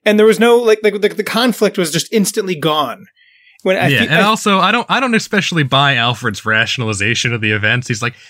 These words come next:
Speaker 2: "Yeah, your dad was worried that the tabloid journalist was gonna ruin his campaign, and so he very innocently went to a mobster and
Speaker 1: <laughs>
Speaker 2: asked,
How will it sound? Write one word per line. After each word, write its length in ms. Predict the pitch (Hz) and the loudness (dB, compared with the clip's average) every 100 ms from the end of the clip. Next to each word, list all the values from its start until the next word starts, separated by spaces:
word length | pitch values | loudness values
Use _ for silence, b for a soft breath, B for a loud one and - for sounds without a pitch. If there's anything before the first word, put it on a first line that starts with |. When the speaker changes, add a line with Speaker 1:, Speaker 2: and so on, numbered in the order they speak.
| b b - | b b -6
Speaker 2:
"Yeah, 200 | 190 226 | 0 2
your 180 | 190 | 2
dad 300 | 160 190 226 | 2 2 0
was 160 | 202 - | -2 -2
worried 420 | 170 214 208 175 | 0 2 2 2
that 160 | 165 - | -2 -6
the 60 | 160 | -8
tabloid 500 | - 190 180 180 160 | -4 -2 0 -2 0
journalist 520 | 175 185 180 160 - | 0 0 0 -2 -4
was 140 | 156 | -8
gonna 180 | - 156 | -4 -4
ruin 260 | 147 170 170 | -2 0 0
his 120 | 160 | 0
campaign, 920 | - 160 156 147 170 196 170 151 185 185 b b | -4 -6 -6 -4 -4 -2 0 0 0 -4 b b
and 140 | b 156 | b -4
so 120 | 170 | -2
he 120 | 143 | -2
very 280 | 156 175 214 | 0 2 2
innocently 760 | - 170 220 - - 170 143 151 | 0 0 0 0 -2 -2 0 0
went 260 | 147 156 | 2 0
to 160 | 135 151 | 0 0
a 40 | |
mobster 720 | 135 135 165 156 - 151 139 151 | 2 2 2 2 -2 0 2 2
and 140 | 143 | 0
Speaker 1:
<laughs> 220 | 139 - 165 | 0 2 4
Speaker 2:
asked, 200 | 160 | 2